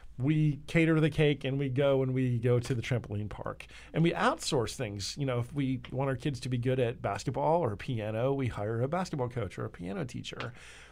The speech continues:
But discipleship is not something that parents should be outsourcing. Uh, but a lot of people look at the church and think of it,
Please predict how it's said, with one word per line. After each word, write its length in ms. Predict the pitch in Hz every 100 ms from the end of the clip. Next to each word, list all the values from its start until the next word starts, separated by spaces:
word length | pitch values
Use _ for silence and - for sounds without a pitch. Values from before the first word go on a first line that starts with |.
| -
But 140 | 170
discipleship 580 | 165 160 196 226 240 254
is 100 | 196
not 200 | 180 165
something 320 | - 156 160
that 320 | 151 139 139 -
parents 280 | 131 127
should 140 | - 143
be 60 |
outsourcing. 760 | - 139 - - 104 101 67 - - - - - -
Uh, 160 | 131 131
but 180 | 127 147
a 40 |
lot 60 | 143
of 60 |
people 200 | 143 147
look 140 | 143 143
at 60 |
the 60 | 151
church 300 | - 135 127
and 120 | 151
think 180 | 135 156
of 100 | 131
it, 220 | 123 123